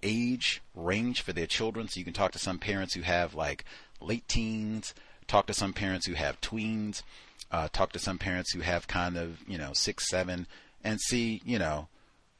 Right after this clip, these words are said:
did, when did you get your child a phone? Did you get your child a phone? You let them play on your phone? What's the experience been? How do you monitor all of that? How often do you check, uh, browser history and all that stuff? If they have their own phone,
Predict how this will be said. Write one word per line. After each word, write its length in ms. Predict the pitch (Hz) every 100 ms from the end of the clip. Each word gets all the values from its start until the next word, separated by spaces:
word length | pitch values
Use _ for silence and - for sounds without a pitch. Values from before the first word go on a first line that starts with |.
| - -
did, 260 | 123 117
when 200 | 107 120
did 140 | 123 107
you 80 | 113
get 220 | 110 -
your 100 | 104
child 320 | - 98 92
a 60 | 85
phone? 500 | 117 113 110 110 98
Did 240 | 104 107
you 80 | 107
get 240 | 104 -
your 80 | 101
child 340 | - 98 95
a 40 | 95
phone? 580 | - 98 95 95 95 92 - - -
You 120 | 104
let 120 | 98
them 120 | 101
play 180 | - 104
on 220 | 90 78
your 180 | 87 113
phone? 680 | 110 104 101 101 98 98 98 - - -
What's 260 | 90 104 101
the 140 | - 80
experience 600 | - - 107 107 104 -
been? 340 | 95 95 92
How 160 | 90 92
do 80 |
you 140 | 87 78
monitor 460 | 76 101 110 -
all 280 | - 92 101
of 120 | 92
that? 460 | 87 95 95 92 - -
How 220 | - 92
often 220 | - 90
do 100 | 85
you 200 | 85 85
check, 440 | - - 98 - - - - - -
uh, 200 | 76 73
browser 480 | - 90 101 101 98
history 360 | 104 - 98
and 80 | 98
all 160 | 98 95
that 180 | 92 -
stuff? 340 | - 90 90
If 120 | -
they 80 | 80
have 180 | 78 78
their 160 | - -
own 240 | 104 104
phone, 500 | - 98 98 98 101